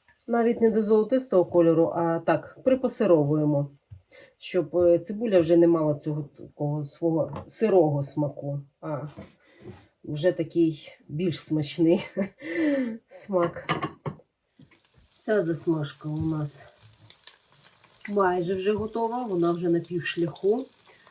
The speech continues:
Розтопила ще маргарин на заливку. Також, бачите, трошки грибів залишила, одну цибулинку сюди.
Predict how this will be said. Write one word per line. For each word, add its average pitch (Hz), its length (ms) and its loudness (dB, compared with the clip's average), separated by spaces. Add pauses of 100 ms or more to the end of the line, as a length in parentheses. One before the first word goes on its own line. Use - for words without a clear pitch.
(220)
Розтопила 208 600 -4
ще 190 320 0
маргарин 185 640 0 (680)
на 190 360 -2 (220)
заливку. 170 680 -2 (580)
Також, 165 400 -4
бачите, 156 640 -8 (720)
трошки 196 400 2
грибів 190 460 2
залишила, 277 640 -6 (200)
одну 196 300 6
цибулинку 196 720 4
сюди. 302 420 -8